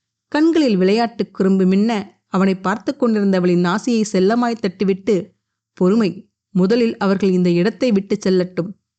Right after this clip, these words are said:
வியனின் கண்கள் யோசனையில் இடுங்கின. "இந்த இடத்தை அவர்கள் ஏற்கனவே தேடி நான் இங்கு இல்லை என்று அவர்கள் உறுதி செய்து விட்டதால் மீண்டும் அவர்கள் இங்கு வந்து தேடுவதற்கு இன்னும் சில நாட்களேனும் பிடிக்கும்.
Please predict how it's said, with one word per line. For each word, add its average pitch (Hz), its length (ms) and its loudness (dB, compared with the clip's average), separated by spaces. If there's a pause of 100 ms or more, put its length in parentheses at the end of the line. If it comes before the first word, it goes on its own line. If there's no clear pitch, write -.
(140)
வியனின் 254 400 2
கண்கள் 190 400 0
யோசனையில் 202 640 0
இடுங்கின. 175 360 0 (580)
"இந்த 220 220 2
இடத்தை 196 480 -2
அவர்கள் 175 300 0
ஏற்கனவே 262 680 0
தேடி 208 520 -2 (240)
நான் 226 280 0
இங்கு 196 320 2
இல்லை 254 360 2
என்று 247 220 0
அவர்கள் 190 260 0
உறுதி 226 280 2
செய்து 233 240 0
விட்டதால் 196 640 -4 (260)
மீண்டும் 349 480 2
அவர்கள் 226 340 0
இங்கு 208 240 2
வந்து 190 300 2
தேடுவதற்கு 208 800 -2
இன்னும் 226 300 2
சில 202 300 -2
நாட்களேனும் 294 640 0
பிடிக்கும். 226 460 -4